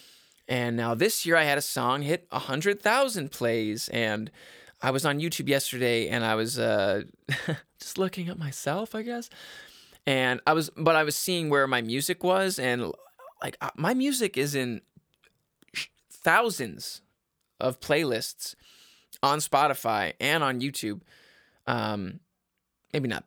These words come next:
but th-, thousands on Spotify. Like, I can see the number. And, um, maybe hun-, that hundreds, tens, hundreds on, on, on YouTube. Um,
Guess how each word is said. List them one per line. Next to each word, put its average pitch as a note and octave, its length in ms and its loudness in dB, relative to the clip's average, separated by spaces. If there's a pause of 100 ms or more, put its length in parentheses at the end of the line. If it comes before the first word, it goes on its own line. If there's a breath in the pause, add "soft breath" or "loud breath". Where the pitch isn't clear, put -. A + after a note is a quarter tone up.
(120)
but E3+ 380 2
th-, - 140 -4
thousands D#3 420 2
on A#2+ 120 -2
Spotify. A2+ 600 -2 (100)
Like, - 300 -6
I B2 80 -2
can - 100 -12
see - 240 -4
the G#2+ 100 -6
number. A2 380 -4 (960)
And, B2 580 0 (680 soft breath)
um, A2 540 0 (960)
maybe C#3+ 180 2
hun-, - 440 -6
that - 120 -4 (240)
hundreds, F3 640 -2
tens, D3 340 -2
hundreds C#3+ 480 -2
on, C#3 380 -4
on, B2+ 320 -4
on B2+ 220 -2
YouTube. C3+ 420 -2 (720 soft breath)
Um, A2 420 -2